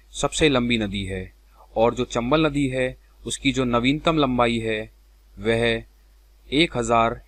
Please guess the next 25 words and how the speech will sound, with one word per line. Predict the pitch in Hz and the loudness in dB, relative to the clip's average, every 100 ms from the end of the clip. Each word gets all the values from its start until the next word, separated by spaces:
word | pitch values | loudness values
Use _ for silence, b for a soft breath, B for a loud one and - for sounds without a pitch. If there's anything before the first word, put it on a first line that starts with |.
| - | -12
इक्यावन | 120 - 139 160 | -6 0 2 2
किलोमीटर, | 156 127 123 117 107 117 110 - _ _ _ 95 | 0 0 0 -2 -2 -2 -2 -8 _ _ _ -4
वन | 123 160 | -2 0
थाउजेंड | 147 120 117 117 117 117 | 2 0 2 -2 -2 -6
फिफ्टी | - 131 - 131 | -10 -8 -4 -2
वन | 131 127 | -2 -2
किलोमीटर | 139 123 117 107 113 | -2 0 -2 -2 -2
है, | 107 107 107 - _ _ - | -2 -6 -8 -16 _ _ -18
जिसमें | - 135 - 151 147 151 - _ _ _ - | -6 -4 -2 -2 -2 -4 -14 _ _ _ -12
यह | 101 120 123 123 | -2 2 2 0
मध्य | 117 143 185 | 0 0 -2
प्रदेश | - 131 127 117 120 | -2 0 0 -2 -4
में | 117 117 117 _ _ _ _ _ - | -4 -6 -10 _ _ _ _ _ -4
तीन | 135 135 | -2 0
सौ | 143 | -2
बीस | 120 143 185 | 0 0 -2
किलोमीटर | - 147 135 123 120 | 0 0 0 -2 -2
का | 127 | -2
सफर | - 120 123 | -2 -2 -2
तय | - 113 | 0 -2
करती | 113 98 113 | -2 -4 -4
है | 107 107 104 113 _ _ _ | -4 -4 -4 -8 _ _ _
और | - 113 110 | -2 0 2
राजस्थान | 110 117 160 - 127 | 2 2 -2 0 0
में | 123 113 113 | 0 -2 -4